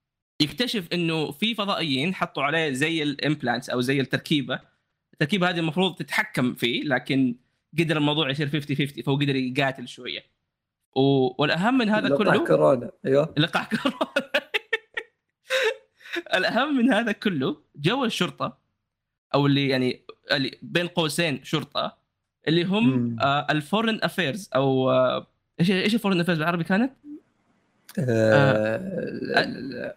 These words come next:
Speaker 1: الش-، الشؤون الخارجية، أيوه.
Speaker 2: إيه.
Speaker 1: إيه. الشؤون الخارج-، قسم الشؤون الخارجية في الشرطة. طبعًا من الاسم، الشؤون الخارجية هو قسم، آه، يتخصص في الفضائيين وتحقيق الفضائيين وكيف إنه يقاتلوا الفضائيين.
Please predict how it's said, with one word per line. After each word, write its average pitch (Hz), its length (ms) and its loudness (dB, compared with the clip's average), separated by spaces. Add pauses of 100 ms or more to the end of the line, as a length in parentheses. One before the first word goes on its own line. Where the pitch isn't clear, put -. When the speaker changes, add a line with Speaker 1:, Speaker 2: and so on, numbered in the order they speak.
(100)
Speaker 1:
الش-، - 200 -2
الشؤون 226 240 2
الخارجية، 202 540 -4
أيوه. 190 380 -4
Speaker 2:
إيه. 123 440 6 (480)
Speaker 1:
إيه. 123 340 -4 (280)
الشؤون 254 300 0
الخارج-، 208 460 0
قسم 269 220 0
الشؤون 202 340 -2
الخارجية 190 480 0
في 180 80 -6
الشرطة. - 380 -12 (380)
طبعًا 226 220 2
من 226 140 0
الاسم، 208 300 0
الشؤون 180 200 0
الخارجية 175 500 0
هو 180 120 0
قسم، 214 480 0 (500)
آه، 147 180 4
يتخصص 208 500 -2
في 202 60 2
الفضائيين 180 640 0
وتحقيق 160 380 -4
الفضائيين 147 680 0 (460)
وكيف 208 300 -2
إنه 185 140 0
يقاتلوا 208 320 -2
الفضائيين. 110 440 0